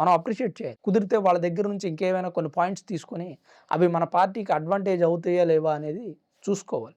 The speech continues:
ఎగ్జాంపుల్, ఒక కారులో మంచి ఫీచర్స్ ఉన్నాయి అనుకోండి, వేరే కారులో ఫీచర్స్ సరిగా లేవనుకోండి,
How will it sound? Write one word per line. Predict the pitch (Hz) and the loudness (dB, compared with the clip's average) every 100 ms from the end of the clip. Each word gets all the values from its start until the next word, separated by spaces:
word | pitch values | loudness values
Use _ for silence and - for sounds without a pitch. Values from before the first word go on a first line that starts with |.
| - | -4
ఎగ్జాంపుల్, | 156 226 247 190 131 - | 2 4 4 2 -4 -2
ఒక | - | -2
కారులో | - - 208 240 202 160 240 | 4 6 6 6 4 2 -2
మంచి | 160 175 - 226 | -2 -2 -2 -2
ఫీచర్స్ | 208 196 202 - | 0 0 -2 -2
ఉన్నాయి | 165 170 | -2 -2
అనుకోండి, | 156 160 139 110 185 | -2 -2 -4 -4 4
వేరే | 165 220 | 6 8
కారులో | 202 202 196 | 6 6 6
ఫీచర్స్ | 190 190 170 190 - | 4 2 0 0 0
సరిగా | 160 160 | 0 2
లేవనుకోండి, | 156 147 170 170 - 123 | 2 2 2 -2 -6 -10